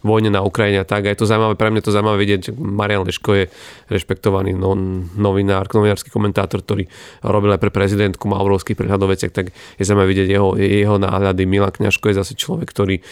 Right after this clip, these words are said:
má za sebou tiež pohnuto bohatú históriu a zo svojho pohľadu vie tie veci, veci pomenovať. O Eni ani nehovorím, o Linka.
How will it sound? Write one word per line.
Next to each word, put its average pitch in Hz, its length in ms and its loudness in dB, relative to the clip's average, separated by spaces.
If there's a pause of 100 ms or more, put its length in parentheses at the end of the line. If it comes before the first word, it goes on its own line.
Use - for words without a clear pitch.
(220)
má - 80 -4
za 98 140 2
sebou 95 260 -2
tiež 101 240 -2 (480)
pohnuto 101 400 0
bohatú 101 340 0
históriu 101 540 0
a 92 40 -2 (260)
zo 107 100 -10
svojho 104 160 0
pohľadu 104 300 0
vie 101 100 2
tie 104 180 0
veci, 101 240 0 (320)
veci 101 280 -4
pomenovať. 101 640 -2
O 117 200 0
Eni 107 180 2
ani 104 140 2
nehovorím, 101 560 0
o 107 100 0
Linka. 101 380 -2